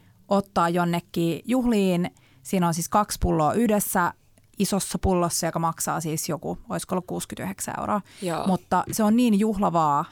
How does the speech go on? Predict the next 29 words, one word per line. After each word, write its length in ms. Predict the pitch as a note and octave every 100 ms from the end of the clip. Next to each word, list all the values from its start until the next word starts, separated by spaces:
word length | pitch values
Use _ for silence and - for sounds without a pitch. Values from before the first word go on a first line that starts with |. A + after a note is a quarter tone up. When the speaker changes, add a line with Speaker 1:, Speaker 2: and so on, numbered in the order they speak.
| -
Speaker 1:
ja 200 | F3 E3 -
tää 180 | G3+ G3
vaatii 320 | G3 F#3 E3+
tietenkin 360 | E3+ E3+ E3+ F3
vähän 260 | G#3 G#3
isomman 560 | F#3 F3+ F3 E3 D#3+ E3+ - - - -
jääkaapin, 680 | B3+ B3+ A#3+ A#3 B3 A#3+ G3 -
tai 140 | - D3+
ei 80 | E3+
nyt 100 | E3+
isompaa 460 | G#3+ G#3 E3+ E3 E3
jääkaappia, 560 | E3+ D#3+ D3+ - E3
mut 200 | E3+ -
hyllyä 300 | G3+ F3+ D#3
joutuu 260 | C3+ G3 -
ehkä 240 | - -
vähän 180 | E3 E3
ottaa 260 | F3 - F3 -
pois, 260 | D#3 -
mutta 280 | F#3+ - F#3
Speaker 2:
Et 40 |
saa 60 | E3
Speaker 1:
Magnumi 420 | - B3+ A3 E3+ E3
Speaker 2:
sen 80 |
Speaker 1:
on 60 | D#3+
ihana. 200 | E3 D3+
Speaker 2:
kylmään, 360 | G3 - E3+ F#3
koska 480 | G3 F#3+ F#3 B3
Speaker 1:
Mm. 60 | B3